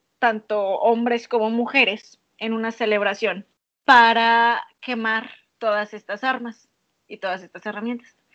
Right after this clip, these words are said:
Todas las quemaban y bailaban y demás.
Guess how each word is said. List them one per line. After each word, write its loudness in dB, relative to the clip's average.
Todas 0
las 2
quemaban -4
y -2
bailaban 2
y -8
demás. -10